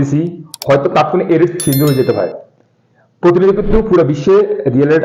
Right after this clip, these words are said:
আপডেট হয় and টাকা রেটও পরিবর্তন হয়। So আপনারা যখন বাংলাদেশে টাকা পাঠাবেন, দেখে শুনে টাকা পাঠাবেন, কোন ওয়ালেট অ্যাপ বা কোন ব্যাংক থেকে টাকা পাঠালে ভালো হবে,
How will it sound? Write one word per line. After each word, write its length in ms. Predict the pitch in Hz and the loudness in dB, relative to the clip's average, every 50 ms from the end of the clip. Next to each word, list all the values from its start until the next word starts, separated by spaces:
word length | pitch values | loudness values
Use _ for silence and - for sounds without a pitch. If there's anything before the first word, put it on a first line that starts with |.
| 143 139 | -2 0
আপডেট 200 | - 151 160 143 160 | 0 0 0 2 4
হয় 140 | 175 190 190 - - - - 120 131 | 2 2 2 0 -4 -4 0 2 2
and 120 | 151 185 196 - - - - | 2 0 -2 -6 -8 -6 -4
টাকা 140 | 147 139 135 131 131 | -2 0 0 2 2
রেটও 180 | 127 143 160 156 156 | 2 2 0 0 0
পরিবর্তন 320 | 143 123 117 - 117 107 104 | 0 0 0 0 -2 -2 -4
হয়। 100 | 92 - - - _ - - | -4 -4 -6 -12 _ -14 -4
So 80 | - - - - 233 | 0 2 2 4 2
আপনারা 180 | 226 151 160 160 139 | 2 2 0 0 0
যখন 160 | 139 - 165 165 165 | 0 0 0 2 2
বাংলাদেশে 260 | 180 160 151 151 147 - 143 | 2 2 2 2 0 0 0
টাকা 100 | 143 151 143 | 2 2 2
পাঠাবেন, 240 | 143 147 160 196 196 196 - - - - - 113 | 2 2 2 0 0 -2 -6 -8 -10 -6 -4 -2
দেখে 140 | 127 120 127 143 | -2 -2 -2 -2
শুনে 120 | 165 160 160 | -2 0 2
টাকা 120 | 165 147 147 | 2 4 4
পাঠাবেন, 220 | 151 151 175 202 196 - - - - - _ _ _ - | 4 4 4 2 0 -2 -8 -10 -14 -18 _ _ _ -2
কোন 120 | 151 151 156 151 151 - - - | -2 -2 -2 -4 -8 -12 -6 0
ওয়ালেট 240 | - 139 143 156 160 165 | 2 2 4 4 4 2
অ্যাপ 80 | - - - 143 143 143 139 131 | 0 0 0 0 0 2 2 2
বা 100 | 135 143 151 - 151 | 2 2 2 2 0
কোন 100 | 147 139 117 | 0 0 0
ব্যাংক 120 | 123 120 - - | 0 -2 0 0
থেকে 120 | 151 165 170 - 151 | 0 -2 0 0 -2
টাকা 120 | 147 135 139 | -2 0 0
পাঠালে 180 | 131 131 143 - 139 | 0 0 0 2 2
ভালো 120 | 131 143 156 | 2 4 4
হবে, 120 | 165 202 | 2 2